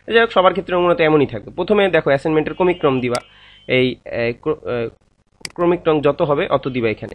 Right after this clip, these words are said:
ঠিক আছে? এরপরে অ্যাসাইনমেন্টের শিরোনাম যেটা দিয়ে দিছে, ওই যে একটু পরে আমি দেখাবো, নোটিশে যেটা দিয়ে দিছে ওটা পুরোটা এখানে লিখবা। এ-, এই জিনিসটা আসলে, আহ,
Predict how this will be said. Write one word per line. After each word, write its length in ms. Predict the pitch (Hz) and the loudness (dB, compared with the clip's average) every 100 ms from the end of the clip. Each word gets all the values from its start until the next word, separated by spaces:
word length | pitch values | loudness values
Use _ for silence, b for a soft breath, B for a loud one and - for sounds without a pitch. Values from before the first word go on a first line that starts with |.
| - | -10
ঠিক 140 | - | -10
আছে? 160 | - - - b b b | -8 -10 -12 b b b
এরপরে 180 | 151 165 | 0 2
অ্যাসাইনমেন্টের 420 | 165 170 170 170 | 2 2 0 -2
শিরোনাম 400 | - 170 185 180 - | -2 2 2 2 -4
যেটা 220 | 135 143 | -6 -4
দিয়ে 220 | 139 160 175 | 0 0 0
দিছে, 320 | 165 165 190 | -4 -6 -6
ওই 100 | 131 | -6
যে 80 | 131 | -6
একটু 200 | 131 143 | -8 -6
পরে 200 | 151 147 | 0 0
আমি 100 | 143 | 0
দেখাবো, 260 | 135 131 | -2 -2
নোটিশে 360 | 139 135 143 147 | -2 -2 -4 -4
যেটা 160 | 135 | -4
দিয়ে 160 | 135 143 | -4 -4
দিছে 160 | 156 160 | -4 -6
ওটা 100 | 127 | -6
পুরোটা 300 | 131 123 113 | -8 -8 -8
এখানে 220 | 117 110 | -10 -10
লিখবা। 320 | 113 107 - - _ _ b b b b _ | -10 -12 -18 -20 _ _ b b b b _
এ-, 120 | - - | -14 0
এই 140 | 196 | 2
জিনিসটা 400 | 180 190 - 180 | 2 -2 -2 0
আসলে, 280 | 156 160 147 | 0 0 -2
আহ, 600 | 139 - - 127 123 107 | -2 -8 -14 -4 -4 -4